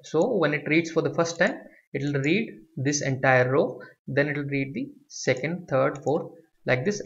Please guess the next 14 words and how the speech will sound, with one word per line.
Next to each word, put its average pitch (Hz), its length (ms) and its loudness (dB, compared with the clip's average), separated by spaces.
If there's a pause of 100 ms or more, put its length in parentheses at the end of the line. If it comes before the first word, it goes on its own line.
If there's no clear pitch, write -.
(160)
All 151 260 8
the 165 100 8
data 131 260 4
will 131 160 0
be 143 140 2
read 135 220 4 (280)
from 127 220 -2
this 226 220 -6
Excel - 360 -6
file. - 240 -14 (1800)
So - 160 2
once 175 320 6
it - 180 -2
reads, 156 380 4